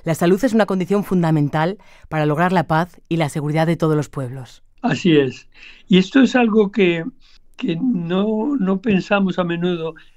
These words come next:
Speaker 2: pero que es tan importante. Y en medicina, en mi profesión, eh,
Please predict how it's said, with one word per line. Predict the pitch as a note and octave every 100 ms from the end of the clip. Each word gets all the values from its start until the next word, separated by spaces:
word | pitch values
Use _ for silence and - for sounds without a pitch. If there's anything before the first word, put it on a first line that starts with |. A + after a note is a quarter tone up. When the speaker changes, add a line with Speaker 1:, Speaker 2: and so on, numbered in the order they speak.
| _
Speaker 2:
pero | - D#3+
que | E3
es | F3+ -
tan | G3
importante. | F3+ D#3 D#3 - F3 D#3+ A#3+
Y | A#3+ A#3
en | D#3+
medicina, | C#3 C#3 C3+ - G#3 D#3+ E3+
en | E3+ D3
mi | D3
profesión, | F3 F#3 - C3+ - F#3 E3 - - - -
eh, | - F#3+ E3+ B3+ A#3+